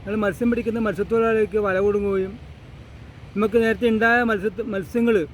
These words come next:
അവിടെ വന്ന് മുട്ടയിടുകയും ചെയ്യുന്ന അങ്ങനെയുള്ള മത്സ്യങ്ങളെല്ലാം അവിടെ നിന്ന് ഒഴിഞ്ഞു മാറി അങ്ങ് പോകും. കാരണം അവിടെ നിന്ന് നശിപ്പിച്ചുകൊണ്ടേയിരിക്കുമെന്ന്. ആ കണ്ടലിൻ്റെ അടിയിലുണ്ടാവുന്ന ഒരുപാട് ജീവികളുണ്ട്, ആ ജീവികളും അവിടെ നിന്ന്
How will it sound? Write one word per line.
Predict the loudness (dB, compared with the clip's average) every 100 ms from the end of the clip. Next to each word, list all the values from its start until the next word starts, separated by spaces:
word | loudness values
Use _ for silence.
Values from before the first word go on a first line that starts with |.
| -14 -20 -20 -20 -20 -16 -4
അവിടെ | 0 2
വന്ന് | 2 0
മുട്ടയിടുകയും | 0 2 4 4 2 -6 -12 -6 0
ചെയ്യുന്ന | 0 0 -6 -8 -4
അങ്ങനെയുള്ള | -2 2 4 4
മത്സ്യങ്ങളെല്ലാം | 2 0 0 2 2 2 -2 -8 -14 -18 -10 -2
അവിടെ | 0
നിന്ന് | 2 2 2
ഒഴിഞ്ഞു | 2 2
മാറി | 2 0
അങ്ങ് | -2 -2
പോകും. | -2 -4 -12 -18 -18 -18 -2
കാരണം | 0 2
അവിടെ | 0 2
നിന്ന് | 2
നശിപ്പിച്ചുകൊണ്ടേയിരിക്കുമെന്ന്. | 0 -2 2 4 4 2 0 0 -2 -8 -16 -16 -16 -16 -6 0
ആ | 2 0 -2 -8 -6
കണ്ടലിൻ്റെ | -2 0 2 2 2
അടിയിലുണ്ടാവുന്ന | 2 2 0 -2 0 0 2
ഒരുപാട് | 4 4 4 0 0
ജീവികളുണ്ട്, | 0 4 4 2 0 -4 -6 -16 -16 -16 -6 -2
ആ | 0
ജീവികളും | 0 2 4 4 4
അവിടെ | 2 0
നിന്ന് | -2 -2